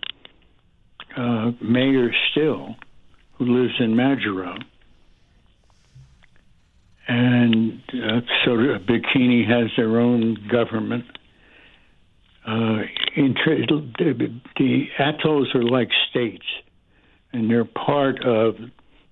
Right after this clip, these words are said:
the Marshall Islands. And, uh, the Marshall Islands have their own government.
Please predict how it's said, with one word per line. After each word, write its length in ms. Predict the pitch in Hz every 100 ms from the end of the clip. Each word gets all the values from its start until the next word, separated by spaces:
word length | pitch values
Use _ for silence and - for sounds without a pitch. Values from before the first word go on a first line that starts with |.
| _ -
the 60 |
Marshall 480 | 113 120 120 - 113
Islands. 600 | 113 120 113 98 - - - _ _ _ _ _ _ _ _ _ _ _ _ _ _ _ _ -
And, 560 | 135 117 113 113 107 110
uh, 600 | 117 - - 117 120 117 113
the 80 |
Marshall 420 | 117 120 123 - 120
Islands 380 | 123 123 113 -
have 180 | 120 117
their 180 | 123
own 160 | 131 139
government. 400 | 139 143 143